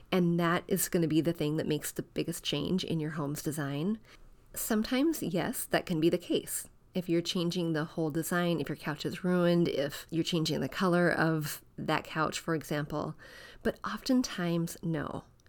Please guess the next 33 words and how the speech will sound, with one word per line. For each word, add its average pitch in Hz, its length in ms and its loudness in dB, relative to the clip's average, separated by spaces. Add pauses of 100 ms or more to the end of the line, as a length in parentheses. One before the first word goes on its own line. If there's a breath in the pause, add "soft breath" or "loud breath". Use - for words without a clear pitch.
(300 loud breath)
So 196 300 6
this 208 240 4
piece - 340 2
that - 160 2
you 185 280 2
think 175 420 0 (180)
might 175 380 2
need 165 300 0
to - 120 -2
be 165 360 2
changed 165 500 -2
because 165 320 -4
you - 120 -4
hate 190 300 2
it, 190 160 4
it's - 160 0
bringing 165 400 0
the 156 100 -2
room 156 240 0
down, 170 440 2
it's - 180 -4
causing 156 520 -2 (100)
you 170 220 2
to 165 100 4
wanna 151 220 0
gag 165 420 4
every 160 160 0
time 160 180 -4
you 151 100 0
walk 147 160 -2
into 147 160 -4
the 160 140 -2
room, 160 420 0